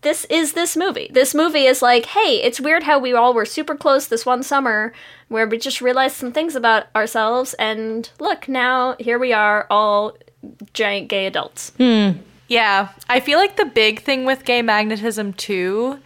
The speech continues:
Speaker 3: in this particular movie, is that they do drift apart, and I feel like that is something that happens with gay people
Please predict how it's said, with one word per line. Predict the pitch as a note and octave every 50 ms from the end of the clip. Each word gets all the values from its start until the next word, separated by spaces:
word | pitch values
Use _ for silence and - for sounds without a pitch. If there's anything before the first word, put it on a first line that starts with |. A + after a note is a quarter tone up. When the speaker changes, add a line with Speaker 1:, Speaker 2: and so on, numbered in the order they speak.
| - - - _ _ _ _ -
Speaker 3:
in | A3+ A3+ A3 G#3+ G3+ F3+
this | A3 A#3 B3+ -
particular | - - A3+ A3 - F#3+ F3+ - F#3 E3+ D#3+ E3
movie, | D#3+ D#3 D3 D#3+ - - G#2+ G2+ - A#3 A#3 - _ _ _ _ _ _ -
is | A3 A3 G3+
that | - A3+ G#3+ A3
they | A3+ G#3+ A3
do | F3+ - G3 G3 G3+ A#3 A#3
drift | - B3+ B3 - - B3+
apart, | - - - F3+ F3+ F3+ G#3+ B3+ C4 - -
and | A#3 A3+
I | A3+
feel | A3 - A#3+ A#3 A#3
like | A#3+ B3 B3+ B3+ -
that | - A#3+ A#3 A3+ - - G#3
is | G3+ G3+ G3+ G#3 G#3 G3+ G#3+ G3 - - - - - _ _
something | - - - A#3 A3+ A3 A3 C#4+ C4 B3
that | A#3+ G#3
happens | - G#3+ G3+ F#3+ F#3+ - G#3 G#3 G#3 G#3 G#3+ A3+ A3+ A3+ - - - - - - _ -
with | G#3 G#3 G#3+ G#3+ - F3+
gay | - G#3 G#3 G#3+ B3
people | A#3+ - C4+ C#4 C4+ D4 D4+ D4+ D4+ D#4 D#4+ E4+ F4+ F4+